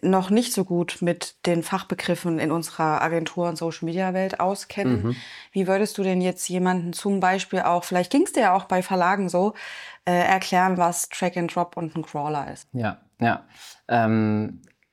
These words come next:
Speaker 2: wir lesen quasi, also wir haben eine, eine Software, die sich die Webseiten ständig durchliest. Wir gucken einmal in der Minute, ist da ein neuer Artikel? Ja, okay, dann lesen wir den ein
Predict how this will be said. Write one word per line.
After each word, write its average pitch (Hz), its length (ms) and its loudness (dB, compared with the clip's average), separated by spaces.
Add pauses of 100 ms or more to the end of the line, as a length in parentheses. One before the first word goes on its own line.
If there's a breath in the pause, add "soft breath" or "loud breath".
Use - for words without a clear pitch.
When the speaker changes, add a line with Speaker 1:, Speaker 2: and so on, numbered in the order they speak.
(360)
Speaker 2:
wir 135 220 2
lesen 185 360 4
quasi, 170 680 2
also 95 220 -4
wir 104 60 2
haben 113 100 4
eine, 104 560 2
eine 110 160 2
Software, 175 420 2
die 139 140 4
sich 143 160 2
die - 120 -6
Webseiten 139 640 2
ständig 123 340 4
durchliest. 104 460 -2
Wir 131 80 -4
gucken 131 240 0
einmal 123 140 4
in 117 40 4
der 113 80 4
Minute, 127 240 2
ist 120 120 -2
da 127 40 4
ein 120 60 4
neuer 117 200 4
Artikel? 196 520 2
Ja, 139 400 2
okay, 139 220 0
dann 120 100 4
lesen 117 240 4
wir 107 60 2
den 104 140 0
ein 180 340 2